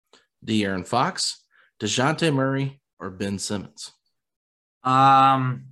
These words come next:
Speaker 2: hey, I don't wanna be the cheap guy, but Murray's contract is very appealing. It's, it's at about eighteen million dollars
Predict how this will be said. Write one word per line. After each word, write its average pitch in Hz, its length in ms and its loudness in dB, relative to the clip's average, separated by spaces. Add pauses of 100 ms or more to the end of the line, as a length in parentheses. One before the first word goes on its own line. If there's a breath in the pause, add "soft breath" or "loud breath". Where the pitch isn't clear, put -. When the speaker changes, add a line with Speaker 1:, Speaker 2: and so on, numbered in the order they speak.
(200)
Speaker 2:
hey, 131 260 0
I 135 100 4
don't 160 100 4
wanna 160 140 2
be 147 140 4
the 123 100 -2
cheap 202 420 -6
guy, 131 280 0
but 131 140 -8
Murray's 147 420 0
contract 143 560 -6
is 110 140 -12
very 123 300 2
appealing. 110 420 -4
It's, 107 140 -10
it's 131 200 -8
at 127 120 2
about 123 320 0
eighteen 143 460 -4
million 127 240 -4
dollars 117 380 -2